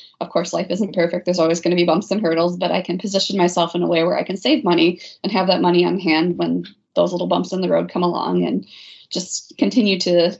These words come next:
be in a situation where I won't find myself <laughs> needing to come back to GreenPath again in the urgency that I needed to before.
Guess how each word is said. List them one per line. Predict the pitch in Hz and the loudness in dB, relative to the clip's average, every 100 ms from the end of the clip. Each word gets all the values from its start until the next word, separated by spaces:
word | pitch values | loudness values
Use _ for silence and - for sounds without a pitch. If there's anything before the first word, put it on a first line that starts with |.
| - | -4
be | 208 | 0
in | 190 | 2
a | 180 | 0
situation | 226 - 185 170 175 185 175 | -2 -2 2 2 2 0 0
where | 170 160 156 156 - _ _ 196 | 0 -2 -4 -6 -12 _ _ -6
I | |
won't | 185 175 175 | -4 -4 -4
find | 190 | 0
myself | 180 - 180 185 - - - | 0 0 -2 -2 -4 -16 0
<laughs> | 262 - - | 0 0 -4
needing | 214 202 208 | 0 2 2
to | 208 196 | 0 -4
come | 185 185 | -2 0
back | 175 - - | 0 0 -2
to | 175 202 | -4 -2
GreenPath | 311 359 - - 190 | 2 2 2 -4 -4
again | 180 170 180 | -4 -2 0
in | 180 - - - | -2 -6 -18 -8
the | 180 | 0
urgency | 196 180 175 - | 0 0 -4 -4
that | 87 90 | -2 -2
I | 87 | 0
needed | 92 87 - | -2 -4 -6
to | - | -8
before. | 95 - - | -8 -8 -6